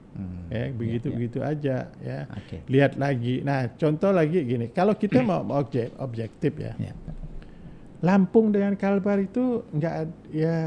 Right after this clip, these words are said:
Speaker 2: luasnya luas mana? Panjangnya
Speaker 1: Ah, ya,
Speaker 2: panjang
Speaker 1: memang.
Speaker 2: mana?
Speaker 1: Hmm. Ya.
Speaker 2: Jawa, kita ini satu sepertiga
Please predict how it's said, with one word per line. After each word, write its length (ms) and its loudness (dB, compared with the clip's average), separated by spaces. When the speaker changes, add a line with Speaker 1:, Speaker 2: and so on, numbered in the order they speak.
Speaker 2:
luasnya 560 0
luas 240 0
mana? 640 -6
Panjangnya 720 2
Speaker 1:
Ah, 60 -2
ya, 40 -4
Speaker 2:
panjang 380 0
Speaker 1:
memang. 100 -2
Speaker 2:
mana? 200 -4
Speaker 1:
Hmm. 320 -6
Ya. 140 -6
Speaker 2:
Jawa, 720 6
kita 380 4
ini 220 4
satu 580 2
sepertiga 1400 0